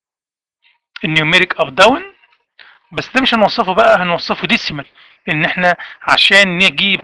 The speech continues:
قيمة الافريج of J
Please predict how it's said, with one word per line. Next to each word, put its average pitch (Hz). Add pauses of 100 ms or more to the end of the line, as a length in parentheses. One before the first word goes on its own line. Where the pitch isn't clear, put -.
قيمة 185
الافريج 226 (4000)
of 151
J 160